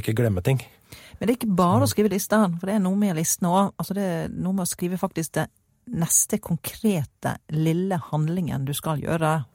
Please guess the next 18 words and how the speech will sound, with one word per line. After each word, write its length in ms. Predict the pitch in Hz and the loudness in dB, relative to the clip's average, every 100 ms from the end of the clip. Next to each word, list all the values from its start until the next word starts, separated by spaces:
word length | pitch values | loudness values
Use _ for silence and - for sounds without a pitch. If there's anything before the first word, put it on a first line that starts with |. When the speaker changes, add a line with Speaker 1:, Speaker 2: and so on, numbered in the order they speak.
| _ _ 139 | _ _ 0
Speaker 1:
Mm. 160 | 101 | 0
Speaker 2:
Så 60 | 87 | 0
i 40 | |
stedet 260 | 175 190 185 | -2 0 0
for 80 | 156 | -2
eksempel 320 | 151 160 147 | -4 -4 -4
å 40 | 143 | -6
skrive 460 | - 147 151 131 - _ _ - _ _ _ _ _ _ | -4 -4 -2 -2 -4 _ _ -20 _ _ _ _ _ _
ned, 280 | 160 147 127 | -2 0 0
eh, 180 | 120 117 127 - - _ _ _ _ _ - | -2 -2 -6 -10 -20 _ _ _ _ _ -8
eh, 280 | 147 - - | -6 -4 -6
skrive 420 | - 190 190 170 | 0 2 4 4
den 240 | 156 147 | 4 4
rapporten, 580 | 143 175 165 - 208 277 - _ _ _ _ _ _ _ - - | 2 0 -2 4 4 4 -2 _ _ _ _ _ _ _ -8 -2
det 100 | 220 | 0
er 20 | |
for 100 | 262 | 2
stort. 400 | 151 - - | -2 -4 -8